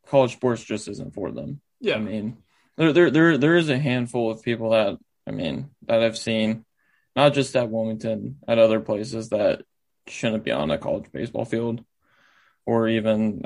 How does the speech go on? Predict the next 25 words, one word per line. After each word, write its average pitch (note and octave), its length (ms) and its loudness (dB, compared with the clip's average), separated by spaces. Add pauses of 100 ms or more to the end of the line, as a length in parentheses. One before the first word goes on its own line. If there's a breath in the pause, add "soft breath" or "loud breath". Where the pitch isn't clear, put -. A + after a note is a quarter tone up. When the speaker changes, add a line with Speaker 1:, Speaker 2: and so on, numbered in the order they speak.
(140)
Speaker 1:
what A2 260 2
I've A2 160 2
seen G#2+ 320 -2
from G#2 800 -8
the - 140 -12
football A#2 340 -8
team. A#2+ 340 -6
I A2+ 60 -6
mean, A2 460 -4
what, A2+ 260 4
what A#2+ 220 2
I've A#2 160 2
seen A#2 280 0
is A2 240 -6
some - 340 -2
of A2+ 80 -2
them A2 420 -4
shouldn't D3+ 260 -2
be A2 60 -2
on G#2 100 0
a G2+ 80 -4
college - 280 -10
football - 360 -10
field D2 180 -4
either. G#2+ 440 -6